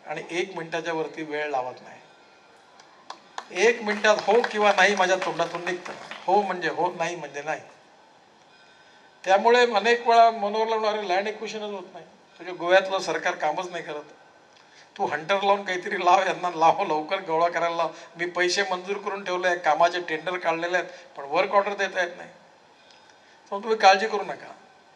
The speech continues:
अतिशय मागे लागून एन्व्हायरमेंट, फॉरेस्ट क्लिअरन्स असेल, लँड ॲक्विजिशनचे प्रश्न असतील, प्रत्येक मीटिंग घेऊन वेळ पडली तर ज्यांची लँड गेली त्यांना बोलावून, त्यांना समजावून सांगून, एखादा रेट कमी असेल तर मला फोन करून रेट वाढवून द्या.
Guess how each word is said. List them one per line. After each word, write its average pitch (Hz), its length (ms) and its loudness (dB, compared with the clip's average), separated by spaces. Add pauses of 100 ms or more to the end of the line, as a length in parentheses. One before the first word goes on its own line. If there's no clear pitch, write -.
(880)
अतिशय 247 640 2
मागे 196 440 4
लागून 180 320 2
एन्व्हायरमेंट, 190 580 2
फॉरेस्ट 170 420 -4
क्लिअरन्स 160 560 -8
असेल, 143 460 -10 (140)
लँड 170 280 4
ॲक्विजिशनचे 160 520 -10
प्रश्न 147 340 -16
असतील, 143 360 -16 (440)
प्रत्येक 220 440 0
मीटिंग 214 360 -6
घेऊन 202 380 0
वेळ 202 300 -2
पडली 208 200 -6
तर 208 40 -8
ज्यांची 180 460 -8
लँड 202 260 2
गेली 202 180 -8
त्यांना 214 320 -2
बोलावून, 214 480 6
त्यांना 180 260 0
समजावून 214 420 -4
सांगून, - 360 -14 (1400)
एखादा 202 320 6
रेट 220 320 6
कमी 214 180 2
असेल 220 240 -4
तर 220 60 0
मला 202 200 4
फोन 208 280 -4
करून 196 320 -8
रेट 185 180 -4
वाढवून 180 380 -2
द्या. 139 180 -4